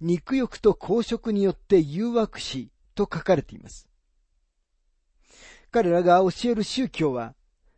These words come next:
目に見え、耳に訴え、そして鼻にさえも訴えます。ある牧師が私に、「私はいつでも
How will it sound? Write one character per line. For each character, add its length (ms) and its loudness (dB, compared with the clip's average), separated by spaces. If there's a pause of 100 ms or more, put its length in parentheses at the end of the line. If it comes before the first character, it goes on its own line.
(100)
目 180 2
に 120 2
見 200 2
え、 200 -6 (260)
耳 320 2
に 120 2
訴 360 -4
え、 140 -14 (180)
そ 160 -4
し 60 -12
て 100 0
鼻 440 -2
に 120 -2
さ 220 -2
え 80 0
も 220 4
訴 240 -6
え 60 -8
ま 120 -18
す。 220 -20 (4000)
あ 120 2
る 80 2
牧 200 0
師 120 -12
が 100 2
私 360 0
に、 260 -2 (560)
「私 360 -2
は 100 2
い 80 2
つ 120 -12
で 100 2
も 340 -4